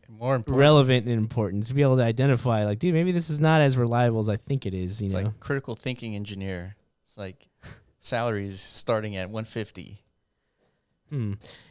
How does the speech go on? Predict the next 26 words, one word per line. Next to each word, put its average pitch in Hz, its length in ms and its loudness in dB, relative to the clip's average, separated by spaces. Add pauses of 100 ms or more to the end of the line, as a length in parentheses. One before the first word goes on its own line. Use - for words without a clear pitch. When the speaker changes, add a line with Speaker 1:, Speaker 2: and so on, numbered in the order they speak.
(100)
Speaker 2:
Yeah, 220 180 -2
man. 113 280 0
How, 254 180 -2
why 175 200 -4
is 262 120 -2
it 156 120 -2
so 202 160 4
impossible 160 480 2
to 120 60 0
get, 123 160 -2
like, 120 260 -2
a 127 80 0
non-biased, 127 880 2
like, 110 280 -4 (280)
Speaker 1:
Yeah, 135 140 -6
I - 40 -6
don't 185 100 -8
know. 90 280 -10
Speaker 2:
middle? 131 580 4
Speaker 1:
I 127 60 -2
think 175 300 -6
it's, 147 560 -6
it's 123 100 -12
because, 135 340 -4
uh, 123 120 -2 (420)
we're 131 300 -4